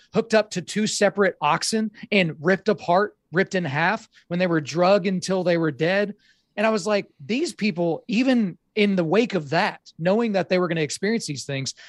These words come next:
never let go of their faith. But here we are two thousand years later,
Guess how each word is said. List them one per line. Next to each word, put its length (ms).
never 280
let 180
go 160
of 80
their 120
faith. 400
But 100
here 240
we 180
are 180
two 200
thousand 440
years 260
later, 440